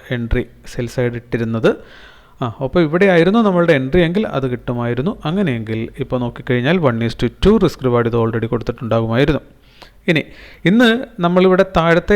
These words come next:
എൻട്രി എടുക്കാൻ മറ്റൊരു കാരണവും കൂടെ actually ഉണ്ടായിരുന്നു. കാരണം വേറൊന്നുമല്ല, ഇവിടെ നമ്മളൊരു ഡൗട്ട് ഉള്ളത് കൊണ്ട് തന്നെ ഈ ഒരു റെസിസ്റ്റൻസ് ലൈൻ നമ്മൾ നീല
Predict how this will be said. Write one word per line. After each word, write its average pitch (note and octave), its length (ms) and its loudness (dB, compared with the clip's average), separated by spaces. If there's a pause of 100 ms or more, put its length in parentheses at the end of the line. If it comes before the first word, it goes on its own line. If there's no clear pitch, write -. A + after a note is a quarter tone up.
എൻട്രി F3+ 240 2
എടുക്കാൻ F#3 320 0
മറ്റൊരു A#3 360 4
കാരണവും A3 400 4
കൂടെ G#3+ 180 4
actually G3+ 300 2
ഉണ്ടായിരുന്നു. C#3 440 2 (380)
കാരണം G#3 300 4
വേറൊന്നുമല്ല, B2 380 2 (300)
ഇവിടെ A3 240 4
നമ്മളൊരു G3+ 340 6 (140)
ഡൗട്ട് D#3+ 400 4
ഉള്ളത് F#3 300 4
കൊണ്ട് F3 220 2
തന്നെ F#3+ 180 0 (100)
ഈ F3+ 40 0 (120)
ഒരു F3 140 6 (480)
റെസിസ്റ്റൻസ് F3+ 600 2
ലൈൻ C#3+ 280 4
നമ്മൾ E3+ 140 2 (100)
നീല F3 240 4